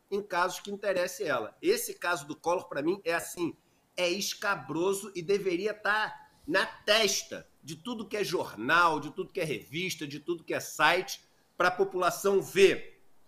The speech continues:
uma pessoa que, enfim, cansou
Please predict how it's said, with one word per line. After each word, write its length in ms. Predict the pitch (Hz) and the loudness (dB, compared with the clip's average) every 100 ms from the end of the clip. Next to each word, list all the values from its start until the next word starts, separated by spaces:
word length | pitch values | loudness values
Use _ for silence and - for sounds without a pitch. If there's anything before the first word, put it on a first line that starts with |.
| - - | -20 -4
uma 200 | 151 175 | 0 2
pessoa 680 | 190 160 - 156 147 131 | 2 0 -2 -2 -2 -2
que, 400 | - 160 143 - - _ - | -2 0 0 -4 -20 _ -2
enfim, 480 | 160 160 156 135 - | -2 -2 -8 -8 0
cansou 960 | 247 262 - - - 247 285 247 - | 2 4 2 0 8 10 10 6 -4